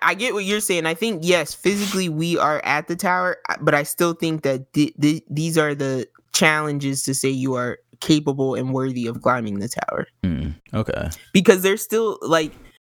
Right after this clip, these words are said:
Speaker 1: they talk about, um, like, Quant, for example, the red-haired dude that we just met
Speaker 2: Mm.
Speaker 1: is a, he's, what did,
Speaker 2: The
Speaker 1: what do they
Speaker 2: teacher
Speaker 1: call
Speaker 2: dude.
Speaker 1: him?
Speaker 2: I forget what they call the teacher. Uh,
Speaker 1: No, what
Speaker 2: ra-,
Speaker 1: do they call
Speaker 2: rankers.
Speaker 1: it? What did,
Speaker 2: Rankers.
Speaker 1: yeah, he's a ranker.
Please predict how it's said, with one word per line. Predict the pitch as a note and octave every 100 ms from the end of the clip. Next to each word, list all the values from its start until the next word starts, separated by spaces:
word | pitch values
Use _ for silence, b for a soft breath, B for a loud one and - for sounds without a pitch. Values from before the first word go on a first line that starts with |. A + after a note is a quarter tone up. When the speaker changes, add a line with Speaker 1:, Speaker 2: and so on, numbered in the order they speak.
| -
Speaker 1:
they | E3+
talk | F#3 F#3+ G3+
about, | F#3 F3+ F3 -
um, | D3 D3 C#3+ C#3 C#3+ - -
like, | C#3 A#2+
Quant, | - F3 F3 -
for | D3+
example, | C#3+ C#3 C3+ C3
the |
red-haired | C3 D3 D3+ D3+ C3+
dude | C3 C3
that | C3 A#2+
we |
just | B2+ B2+ B2+
met | B2+ B2 G#2+ _
Speaker 2:
Mm. | G#2 G2
Speaker 1:
is | B2+ C3+ C3 B2+ - - -
a, | C3 B2 A#2+ A#2+ A#2+ - _ _
he's, | - - E3+ E3 -
what | D3+
did, | D#3+
Speaker 2:
The | C#3 D#3+
Speaker 1:
what |
do | F3
they | F#3
Speaker 2:
teacher | D#3
Speaker 1:
call | F#3
Speaker 2:
dude. | F3+ F3
Speaker 1:
him? |
Speaker 2:
I | D#2+
forget | - - G1+
what | -
they | -
call | - -
the | -
teacher. | - - - -
Uh, | - A1+ B1
Speaker 1:
No, | G3+
what | D#3+
Speaker 2:
ra-, | G3+
Speaker 1:
do |
they | A3+ A3
call | -
Speaker 2:
rankers. | F#3 G3 A#2 B2
Speaker 1:
it? |
What | G3
did, | A3 -
Speaker 2:
Rankers. | D#2 - - F#3
Speaker 1:
yeah, | G3
he's | C3+ A#3 A#3
a | G3
ranker. | F#3 F#3+ F#3+ B2+ B2+